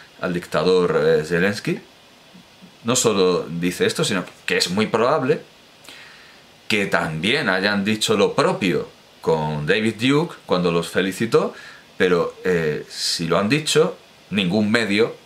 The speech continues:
va a reproducirlo. Simplemente van a decir que David Duke ha felicitado, a, objeto directo,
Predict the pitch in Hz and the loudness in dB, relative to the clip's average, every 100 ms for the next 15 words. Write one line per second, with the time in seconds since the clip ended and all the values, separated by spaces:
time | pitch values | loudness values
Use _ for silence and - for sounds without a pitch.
0 | - 90 85 92 95 82 80 - - - | -16 -8 -2 0 0 0 -4 -12 -20 -20
1 | - - - - - 101 85 87 80 - | -20 -20 -20 -8 -4 -2 -2 0 -2 -2
2 | - - 69 73 - - - - - - | -8 -12 -10 -12 -12 -20 -20 -20 -12 -4
3 | 107 92 90 85 92 90 101 110 123 120 | -2 0 0 2 2 2 2 2 0 0
4 | 165 180 - - - 85 101 92 98 117 | 0 -2 -6 -8 -4 0 2 0 0 0
5 | 147 - - 147 151 - 90 90 - - | 0 -2 -2 -2 0 0 0 0 -4 0
6 | 127 120 123 - - 92 - 87 90 92 | 0 2 0 -2 -4 -4 -4 -16 -16 -14
7 | 82 85 69 - - 90 87 110 110 101 | -12 -12 -12 -16 -8 -4 0 2 2 0
8 | 107 131 - 147 185 | 0 -2 0 2 2